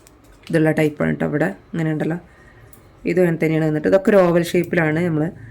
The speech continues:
റോസ് ഗോൾഡിൻ്റെ ഐറ്റംസ് വരിക ട്ടോ. രണ്ടര, രണ്ടര. ഓക്കെ, രണ്ട്, രണ്ടര. അപ്പോൾ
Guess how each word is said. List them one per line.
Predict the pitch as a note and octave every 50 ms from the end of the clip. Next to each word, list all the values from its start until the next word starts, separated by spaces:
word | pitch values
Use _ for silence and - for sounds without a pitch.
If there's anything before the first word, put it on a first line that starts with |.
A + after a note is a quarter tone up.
| - - - - - - -
റോസ് | F3 E3+ E3+ - -
ഗോൾഡിൻ്റെ | F3+ E3 E3+ E3 D#3+ D#3
ഐറ്റംസ് | D#3 D#3+ D3+ - - D#3
വരിക | D3 D3 C#3+ C#3+ C#3+
ട്ടോ. | D3+ D3 D3 - - - D#3
രണ്ടര, | D#3 D3 D3 C#3+ C#3+ C#3+ C#3+ D#3+ G#3+ A3+ - - - - - - - - - - - - - - - - - - - - - - - - -
രണ്ടര. | D#3+ D3+ D3+ D3+ C#3+ D3 - - - - - E3+
ഓക്കെ, | D#3 - F3+ E3+ E3
രണ്ട്, | D#3+ D#3+ E3+ F3+
രണ്ടര. | E3+ D#3 C#3+ D#3 - - - - - E3+
അപ്പോൾ | - - A3+